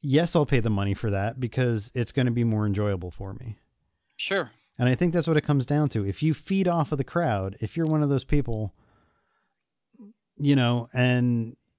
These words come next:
Speaker 1: you're into concerts or, um, like, Broadway shows, and that's what gets you excited, yeah,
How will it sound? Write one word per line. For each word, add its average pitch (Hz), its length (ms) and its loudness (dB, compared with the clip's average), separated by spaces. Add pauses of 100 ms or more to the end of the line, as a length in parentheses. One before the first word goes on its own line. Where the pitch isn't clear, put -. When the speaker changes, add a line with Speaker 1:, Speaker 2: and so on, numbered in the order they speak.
(140)
Speaker 1:
you're 135 260 4
into 131 720 2 (500)
concerts 135 720 0
or, 123 540 0 (280)
um, 110 600 0 (1400)
like, 127 240 0
Broadway 127 440 4
shows, 113 840 0 (680)
and 131 200 4
that's 139 260 -2
what 135 140 0
gets 135 200 -2
you 131 60 0
excited, 123 540 0
yeah, 127 400 2